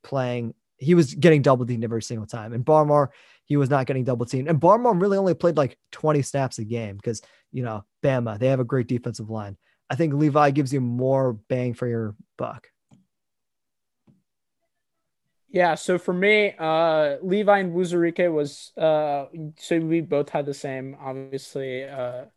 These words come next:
Speaker 2: same, obviously, one and one and two. And you also brought up that one A and one B. I think it is quite close.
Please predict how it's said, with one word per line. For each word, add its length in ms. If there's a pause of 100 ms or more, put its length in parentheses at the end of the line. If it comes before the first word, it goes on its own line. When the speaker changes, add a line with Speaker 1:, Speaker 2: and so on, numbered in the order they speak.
(540)
Speaker 2:
same, 480
obviously, 320
one 480
and 340
one 220
and 120
two. 220
And 140
you 160
also 200
brought 220
up 200
that 360
one 240
A 120
and 100
one 160
B. 120
I 140
think 160
it 120
is 120
quite 260
close. 520